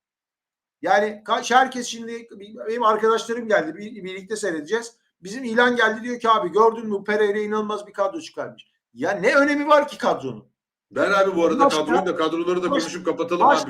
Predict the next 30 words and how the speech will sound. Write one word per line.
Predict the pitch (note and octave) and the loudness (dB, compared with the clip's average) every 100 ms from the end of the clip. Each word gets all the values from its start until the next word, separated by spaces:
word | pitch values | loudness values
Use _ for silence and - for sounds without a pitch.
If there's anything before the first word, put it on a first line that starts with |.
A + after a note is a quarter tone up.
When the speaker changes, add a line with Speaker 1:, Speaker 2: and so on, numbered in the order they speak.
| C4+ | 0
Speaker 2:
abi. | B3+ | -2
Bütün | - - - | -4 -14 2
Speaker 1:
maçta | A#3 C4+ - | 4 4 2
üçüncü | C4+ C4 C#4 C4+ | -2 0 -2 2
dakikada | C4+ B3+ A#3 A3 A#3 | 2 2 2 0 0
bir | B3 | 2
tane | B3+ A#3+ | 0 0
düdük | B3 B3+ | -4 -6
çalacak. | G#3+ E3 C#3+ A3 - | -2 -2 -2 -6 -6
Biz | A#3+ A#3 | -12 -10
bitireceğiz. | B3 A#3+ F3+ A3 A#3+ - _ _ _ - | -6 -6 -2 0 -2 -6 _ _ _ 2
Ey, | B3+ B3+ B3+ B3+ B3 A#3+ G3 | 8 8 8 8 8 4 -6
maçın | F#3+ B3+ | -4 0
hakemi | B3+ B3+ B3+ - | 0 0 -2 -2
kim? | C4 B3+ - _ | -4 -4 -10 _
Onu | F#3+ A3 | -10 -2
da | G#3+ | -2
bilmiyorum | F#3 D#3+ C#3+ C3+ | -2 -4 -4 -2
Speaker 2:
Ne | |
bileyim | F3+ - | -2 -2
Speaker 1:
ben. | D#3+ | -4
Speaker 2:
abi, | C#3+ C#3+ | -2 0
ben | C#3 | 0
bakmadım | D3+ D3+ C#3 B2+ A2+ | -2 -2 -6 -8 -8
bile. | G#2 | -10
Speaker 1:
Ya, | F#2 F#2 - E3 D3 | -10 -14 -12 -8 0
maçın | B3+ C4+ C4+ | 2 2 0
Speaker 2:
Futbolun | A3 A3+ | 0 -2
Speaker 1:
hakemi | A#3+ | -2
Speaker 2:
tekidir | - | -2